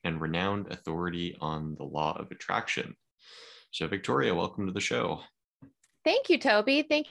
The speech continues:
Speaker 2: you for having me on the show.
Speaker 1: Of course, of course. So tell me a little about just kind of your journey into this whole world of kind of,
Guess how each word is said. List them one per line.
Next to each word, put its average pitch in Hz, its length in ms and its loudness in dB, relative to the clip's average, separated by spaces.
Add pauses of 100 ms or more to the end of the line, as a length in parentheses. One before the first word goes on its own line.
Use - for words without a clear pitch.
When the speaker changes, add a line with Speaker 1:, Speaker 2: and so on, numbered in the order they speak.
Speaker 2:
you 311 100 0
for 311 140 2
having 330 260 4
me 277 100 0
on 185 120 0
the 170 80 0
show. 151 440 0 (300)
Speaker 1:
Of 185 200 0
course, 131 480 2
of 98 100 -2
course. - 420 2 (300)
So 151 360 2 (300)
tell 135 200 2
me 175 80 4
a 165 40 6
little 147 220 6
about 117 400 4
just 95 300 2
kind 98 120 2
of 87 140 0 (460)
your 107 560 4
journey 95 560 2
into 92 260 0
this 87 240 2
whole 90 400 0
world 87 380 2
of 80 180 0 (160)
kind 85 100 -2
of, 80 140 -2